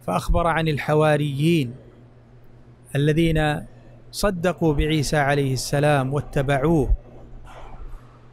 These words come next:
أيضًا كما ذكر الله عز وجل ذل-، عن ذ-، ذلك في أكثر من سورة في القرآن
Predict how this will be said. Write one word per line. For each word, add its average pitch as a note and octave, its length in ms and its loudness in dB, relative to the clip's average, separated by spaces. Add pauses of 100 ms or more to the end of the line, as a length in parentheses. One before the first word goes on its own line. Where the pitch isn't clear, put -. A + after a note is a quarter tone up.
(160)
أيضًا D3+ 280 2
كما D#3 380 0
ذكر D3+ 340 0
الله D3 380 2
عز C#3+ 240 -2
وجل C#3+ 460 2
ذل-، D3 440 0
عن C#3+ 200 -2
ذ-، D3 420 -4
ذلك D#3+ 520 2 (600)
في F#3+ 200 2
أكثر G3+ 340 0
من E3+ 100 0
سورة E3 400 0 (520)
في - 20 -6
القرآن D3 680 0